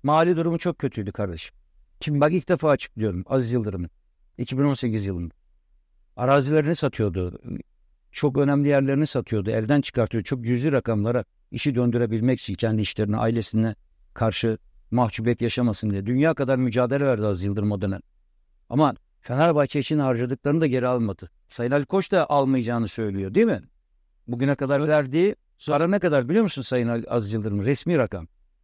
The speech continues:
Speaker 1: Yes-, resmi rakam. Yani sponsorlukları hariç verdiği para seksen milyon dolar.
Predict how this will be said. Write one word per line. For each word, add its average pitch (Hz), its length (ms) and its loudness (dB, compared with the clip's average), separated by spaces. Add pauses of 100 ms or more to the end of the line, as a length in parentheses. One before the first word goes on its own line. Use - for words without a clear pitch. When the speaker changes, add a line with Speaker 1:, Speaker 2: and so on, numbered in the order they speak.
(320)
Speaker 1:
Yes-, 127 320 0
resmi 180 360 2
rakam. 110 260 2
Yani 110 120 0
sponsorlukları 139 800 -2
hariç 156 420 2 (280)
verdiği 143 260 2
para 151 200 0
seksen 151 360 0
milyon 131 340 0
dolar. 78 240 -6